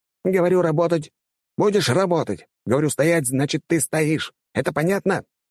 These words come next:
Джованни подошёл к одному из учителей практически вплотную, чтобы точно донести до него свою мысль. «А можно вопрос?» —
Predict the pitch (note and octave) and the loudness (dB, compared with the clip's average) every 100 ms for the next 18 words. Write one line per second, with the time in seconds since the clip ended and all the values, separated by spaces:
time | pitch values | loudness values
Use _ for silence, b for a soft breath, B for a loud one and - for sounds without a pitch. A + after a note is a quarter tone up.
0 | _ - E2 E2+ E2+ D#2+ D#2+ D#2 F2+ D#2+ | _ -4 0 0 0 0 -2 0 0 0
1 | E2 E2 F2 D#2 - - - F2+ F#2+ F2+ | -2 0 0 -2 -8 -6 0 2 2 -2
2 | E2 F2+ - - F2 - G#2 B2+ F#2 A1+ | -4 -6 -6 -8 -4 -4 -2 0 0 -2
3 | - _ _ - - C#2+ - A#2+ - C2 | -8 _ _ -10 -6 -6 -2 -2 -2 -4
4 | D2+ E2 - F#2 D#2 D#2+ D#2 E2 F#2 G#2+ | -2 -2 -2 -2 0 -2 -2 -2 -2 -2
5 | - - _ _ _ _ _ _ _ _ | -6 -14 _ _ _ _ _ _ _ _
6 | - C3 E3+ F3+ F3 E3+ D#3 D#3 F3 D3+ | -2 0 2 0 0 -2 -4 -2 0 0
7 | B2+ - G2+ - | -2 -2 -4 -6